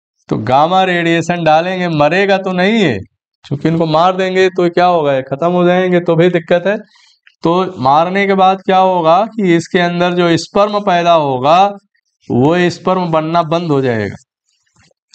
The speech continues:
तो स्पर्म बनना बंद हो जाएगा, तो एक तरीके के ये नपुंसक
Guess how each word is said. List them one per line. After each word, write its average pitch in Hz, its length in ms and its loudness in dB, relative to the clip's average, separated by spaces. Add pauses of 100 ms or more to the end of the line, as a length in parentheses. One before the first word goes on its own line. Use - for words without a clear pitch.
(240)
तो 151 200 0
स्पर्म 226 380 -2
बनना 190 340 0
बंद 208 240 -2
हो 190 100 2
जाएगा, 160 460 2 (640)
तो 214 440 2
एक 208 280 0
तरीके 185 480 0
के 196 320 0
ये 202 220 0
नपुंसक 185 760 -2